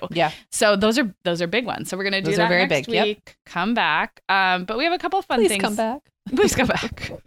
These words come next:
Speaker 2: Don't leave us. Um, a couple fun things before we wrap up to tell you guys. First of all, we have a blog.
Speaker 1: <gasps>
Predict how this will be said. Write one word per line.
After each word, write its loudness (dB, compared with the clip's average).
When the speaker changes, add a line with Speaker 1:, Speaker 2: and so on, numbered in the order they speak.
Speaker 2:
Don't -4
leave -2
us. -4
Um, 2
a -14
couple 0
fun -2
things -4
before -4
we -4
wrap -2
up -2
to -10
tell -4
you -2
guys. -4
First -8
of -4
all, 0
we -4
have -2
a -2
blog. -2
Speaker 1:
<gasps> -20